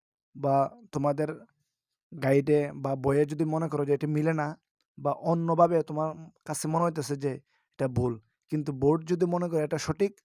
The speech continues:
তাহলে কিন্তু তুমি যদিও দিয়ে আসো, ভুল হলে ভুলই হবে। তো আশা করি তোমরা এই বিষয়টা বুঝতে পেরেছ। ভিডিওটা ভালো লাগলে অবশ্যই চ্যানেলটা সাবস্ক্রাইব করে পাশে থাকা বেল বাটনটি ক্লিক করে দিবাই পরবর্তী সকল আপডেট সবার আগে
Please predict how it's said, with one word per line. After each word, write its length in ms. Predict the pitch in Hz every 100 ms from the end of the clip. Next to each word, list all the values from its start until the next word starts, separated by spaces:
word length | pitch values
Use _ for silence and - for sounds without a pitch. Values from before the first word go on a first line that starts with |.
| _ _ _ -
তাহলে 240 | 139 147 151
কিন্তু 220 | 170 185 254 - _ _ _
তুমি 160 | 143 151 160
যদিও 260 | 156 160 165 - 151
দিয়ে 140 | 147 170
আসো, 180 | 170 175 254 _ _ _ -
ভুল 240 | 127 151 147
হলে 140 | 165 247 - 131
ভুলই 200 | 139 147 127
হবে। 180 | 117 110 _ _ _ _ -
তো 40 | 143 143
আশা 140 | 147 -
করি 120 | 175 160
তোমরা 220 | 143 151 151 160
এই 60 | 131
বিষয়টা 300 | 131 - 147 156 147
বুঝতে 220 | 131 - 143
পেরেছ। 220 | 147 143 165 202 _ - _ _
ভিডিওটা 420 | 123 135 135 127 135
ভালো 120 | 135 143
লাগলে 180 | 139 139
অবশ্যই 260 | 143 175 156
চ্যানেলটা 260 | 147 147 139
সাবস্ক্রাইব 400 | 143 135 - 175 160
করে 140 | 170 170 - _ _ _
পাশে 200 | 135 - -
থাকা 160 | 147 139
বেল 120 | 143 143
বাটনটি 220 | 147 147
ক্লিক 160 | 147 156
করে 100 | 165 165
দিবাই 200 | 165 170 - - _ _ -
পরবর্তী 380 | 143 139 135 139 127
সকল 160 | - 143
আপডেট 240 | 135 170 190 _ _ _ -
সবার 240 | - 135 139
আগে 120 | 139